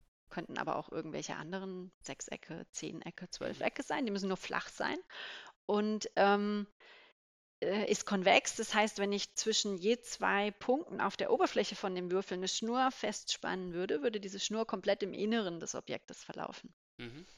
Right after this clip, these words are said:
Speaker 1: Ja, so eine Pyramide hat zum Beispiel auch diese Eigenschaft, in Ikosaeder, irgendwelche anderen Formen. Jetzt kann man irgendein konvexes Polyeder nehmen, also irgendein so ein Objekt, was aus Seitenflächen zusammengeklebt ist,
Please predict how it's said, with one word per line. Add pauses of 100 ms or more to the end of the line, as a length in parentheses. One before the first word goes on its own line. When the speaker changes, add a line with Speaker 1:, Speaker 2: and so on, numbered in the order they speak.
(140)
Speaker 1:
Ja,
so
eine
Pyramide
hat
zum
Beispiel
auch
diese
Eigenschaft,
in
Ikosaeder,
irgendwelche
anderen (420)
Formen. (520)
Jetzt
kann
man
irgendein
konvexes
Polyeder
nehmen,
also
irgendein
so
ein
Objekt,
was
aus
Seitenflächen
zusammengeklebt
ist,